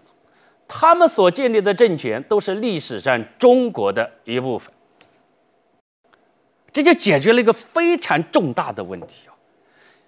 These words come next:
我们今天讲中国历史，讲中国文化，而在中国的古代，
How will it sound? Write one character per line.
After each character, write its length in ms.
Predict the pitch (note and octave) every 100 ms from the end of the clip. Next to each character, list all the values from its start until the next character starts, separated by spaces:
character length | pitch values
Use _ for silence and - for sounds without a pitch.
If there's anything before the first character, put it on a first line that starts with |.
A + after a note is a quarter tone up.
| _ _ _
我 140 | - C#4
们 120 | C4+
今 200 | D#4 D4
天 120 | D#4
讲 220 | - C#3
中 180 | C#3 A3+
国 140 | F#3 G3
历 100 | G3+
史， 240 | - - -
讲 180 | - C3
中 180 | F#3 D#3+
国 160 | A#2+ G2
文 100 | F2+
化， 280 | B2+ - _ _ _ _ _ -
而 100 | C#4
在 140 | E4
中 280 | - F4+ F#4
国 140 | D#4
的 100 | E4+
古 440 | - - F#3 A2+ -
代， 400 | F#3+ - -